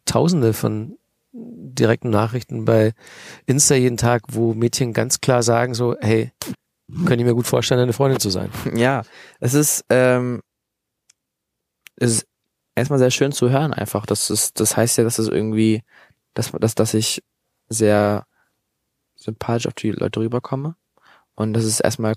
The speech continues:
Speaker 2: cool zu hören, aber es ist halt so schwer darauf zu, zu antworten, weil ich, ich glaube, man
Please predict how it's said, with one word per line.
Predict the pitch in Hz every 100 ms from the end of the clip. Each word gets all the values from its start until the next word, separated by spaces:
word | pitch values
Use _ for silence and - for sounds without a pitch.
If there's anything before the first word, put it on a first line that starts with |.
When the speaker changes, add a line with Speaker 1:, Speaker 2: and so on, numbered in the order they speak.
| -
Speaker 2:
cool | 127
zu | -
hören, | 117 131
aber | 123
es | 110 -
ist |
halt | 117 117
so | - 110 107 - -
schwer | - - 113
darauf | 117 110 -
zu, | - - - -
zu | -
antworten, | - 120 127 123 110
weil | 104 101 104 - _ _ _ _ _ _ _ _ - - - - _ _ _ _ _ _ _ _ -
ich, | - - _ -
ich | -
glaube, | 135 135
man | 123 113